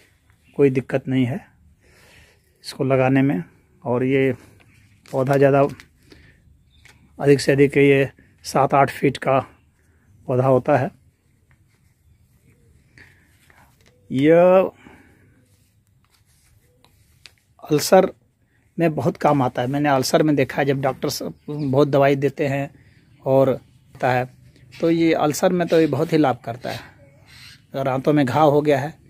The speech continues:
तो इसे, इसे एकदम ठीक कर देगा यह। इसका मैंने कब्ज में भी देखा है, प्रयोग बहुत अच्छा है।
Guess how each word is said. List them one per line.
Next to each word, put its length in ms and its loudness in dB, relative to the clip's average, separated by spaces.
तो 300 -2
इसे, 280 -8
इसे 360 -4
एकदम 280 0
ठीक 200 -18
कर 160 -8
देगा 200 -10
यह। 160 -16
इसका 240 -2
मैंने 200 0
कब्ज 280 2
में 140 0
भी 80 0
देखा 280 0
है, 60 0
प्रयोग 320 -2
बहुत 180 -2
अच्छा 280 -4
है। 120 -8